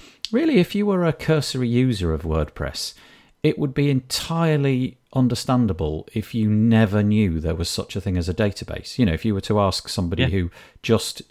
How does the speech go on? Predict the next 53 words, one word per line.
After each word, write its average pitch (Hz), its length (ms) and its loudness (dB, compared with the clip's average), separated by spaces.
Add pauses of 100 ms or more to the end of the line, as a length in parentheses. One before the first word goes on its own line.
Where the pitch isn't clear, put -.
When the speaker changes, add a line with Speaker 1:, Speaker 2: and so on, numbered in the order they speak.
Speaker 1:
is 90 140 -2
a 90 60 -2
consumer 92 640 0
of 78 160 -4
WordPress 80 540 -4
and 82 120 -6
doesn't 85 360 -4
really 82 240 -4
have 85 160 -6
any 85 180 -2
technical - 420 -8
insight - 360 -6
into 82 240 -10
it, - 160 -14 (540)
and 95 140 0
you 101 100 4
ask 98 200 2
them, 92 260 0 (140)
"Where's 98 380 2
the 92 80 -8
data 95 300 0
stored?" 98 360 2
They - 240 -2
probably - 260 -4
just 151 160 -2
sort - 80 -6
of - 60 -6
say, 120 160 0
"Well, 196 180 2
it's - 160 -2
in 82 160 0
WordPress, 95 560 -2
isn't - 160 -6
it?" - 240 -6
And, 95 320 -6
you 127 60 -6
know, 131 100 0
"Well, 127 340 0
okay, 87 340 -2
what 110 160 0
does 107 100 -2
that 123 180 0
mean?" 85 220 -2
"Well, 160 260 0 (240)
it's - 220 -4
in, 113 260 4 (180)
it's - 120 -12
on 120 80 0
my 123 100 4
website. 123 480 0 (160)
It's - 180 -12
in 110 140 -2
WordPress." 151 400 -2